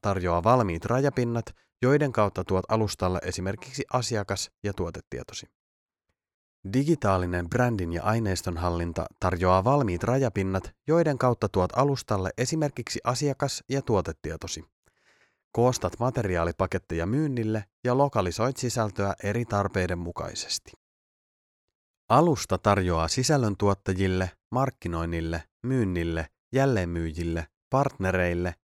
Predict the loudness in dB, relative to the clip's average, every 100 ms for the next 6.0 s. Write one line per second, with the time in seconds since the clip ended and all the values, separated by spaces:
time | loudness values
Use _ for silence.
0 | 0 0 2 2 2 2 -2 _ _ -4
1 | -2 -2 -2 -4 -4 -4 -4 -4 -4 -2
2 | 0 2 2 0 -2 -4 -2 0 0 0
3 | 0 0 0 0 0 0 0 0 0 0
4 | -2 -6 -2 -2 0 -2 0 0 0 -4
5 | -8 _ -4 -2 -2 -2 -4 -2 -4 -6